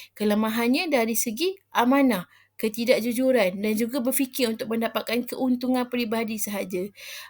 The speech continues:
ah, sepe-, yang boleh menyebabkan pelanggaran prosedur seperti kebocoran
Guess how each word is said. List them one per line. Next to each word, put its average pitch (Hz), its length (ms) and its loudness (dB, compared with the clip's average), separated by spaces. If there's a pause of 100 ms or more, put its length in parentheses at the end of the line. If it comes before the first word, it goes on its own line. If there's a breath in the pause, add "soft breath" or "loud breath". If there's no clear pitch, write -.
(120)
ah, 180 240 -2
sepe-, 196 480 -4
yang 208 160 0
boleh 233 240 4
menyebabkan 220 880 0
pelanggaran 220 480 2
prosedur 220 480 -2
seperti 269 560 -2
kebocoran 247 560 0